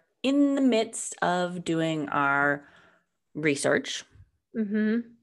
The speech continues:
Speaker 1: And so this week, we actually read a book. We're gonna talk about
Speaker 2: Yeah.
Speaker 1: it.
Speaker 2: Yeah, it's called The Carbon Boycott,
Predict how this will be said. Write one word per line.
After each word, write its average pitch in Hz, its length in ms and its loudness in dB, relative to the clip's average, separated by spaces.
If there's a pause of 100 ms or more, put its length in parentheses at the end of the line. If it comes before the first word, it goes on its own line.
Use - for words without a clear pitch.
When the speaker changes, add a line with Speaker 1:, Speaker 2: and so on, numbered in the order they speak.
(580)
Speaker 1:
And 247 840 -2
so 240 200 -6
this 285 240 -4
week, 262 260 -4
we 247 160 -2
actually 254 560 -4
read 233 180 2
a - 40 0
book. - 300 -2 (1000)
We're 208 100 -6
gonna 233 100 -2
talk 415 160 -6
about - 160 -2
Speaker 2:
Yeah. 381 100 0 (100)
Speaker 1:
it. 196 60 -20 (760)
Speaker 2:
Yeah, 349 280 8
it's 247 220 2
called 247 420 2 (100)
The 214 340 0
Carbon 294 640 6
Boycott, 208 1000 6